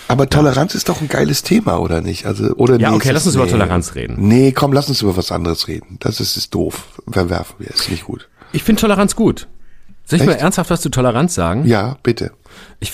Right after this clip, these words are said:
Speaker 2: ich finde Toleranz scheiße. Und zwar aus einem ganz bestimmten Grund. Ich finde, dass Toleranz, ähm,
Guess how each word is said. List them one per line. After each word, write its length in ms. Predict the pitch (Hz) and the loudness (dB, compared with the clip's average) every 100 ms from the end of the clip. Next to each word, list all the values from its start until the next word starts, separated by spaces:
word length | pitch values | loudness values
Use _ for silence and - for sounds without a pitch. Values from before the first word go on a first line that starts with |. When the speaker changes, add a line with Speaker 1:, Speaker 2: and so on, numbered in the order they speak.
| - | -10
Speaker 2:
ich 140 | - | -6
finde 180 | - 156 | 0 0
Toleranz 420 | 165 135 113 113 | 2 2 2 0
scheiße. 440 | - 95 95 - - _ _ _ _ _ _ _ _ _ _ _ _ - - - - | 0 -2 -4 -6 -12 _ _ _ _ _ _ _ _ _ _ _ _ -20 -20 -20 -2
Und 140 | 123 | 0
zwar 120 | 131 113 | 2 0
aus 120 | 110 | 0
einem 420 | 104 - - 117 | -2 -4 -8 -2
ganz 320 | 117 190 - | 0 0 0
bestimmten 360 | 123 131 143 127 | -4 2 2 2
Grund. 340 | 110 92 - | 0 -2 -4
Ich 120 | - | -6
finde, 180 | - 160 | 0 2
dass 160 | 139 - | 2 -2
Toleranz, 800 | - 101 82 87 147 202 - - - - - - - | 0 0 0 0 2 2 -2 -8 -18 -20 -20 -20 0
ähm, 400 | 107 104 104 98 | 4 6 4 2